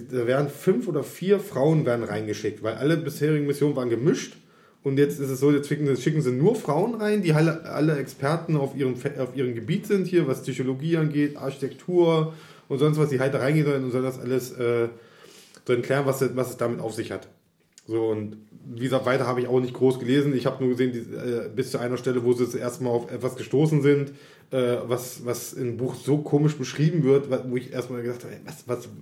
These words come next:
okay, was erklärt ihr mir jetzt? Sie, sie, die, weil die, die Frauen alles anders wahrnehmen auf einmal. Die, das, das, diese ganze Zone spielt mit deiner Psychologie, du nimmst Dinge ganz anders wahr. Äh,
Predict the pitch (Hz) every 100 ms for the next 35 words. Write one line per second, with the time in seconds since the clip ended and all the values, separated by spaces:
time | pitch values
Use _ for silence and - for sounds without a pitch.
0 | - 123 123 113 131 147 131 139 143 131
1 | 117 110 107 104 - - - _ 120 117
2 | 113 104 110 123 117 123 127 120 104 117
3 | 110 110 104 127 156 156 - - - 170
4 | 175 147 160 151 117 110 107 104 104 107
5 | 107 104 - 120 - 123 - 117 113 127
6 | 156 151 - 170 156 - 165 147 139 135
7 | 131 143 147 139 135 165 156 139 147 -
8 | 147 143 139 143 135 131 127 131 131 -
9 | - - - 131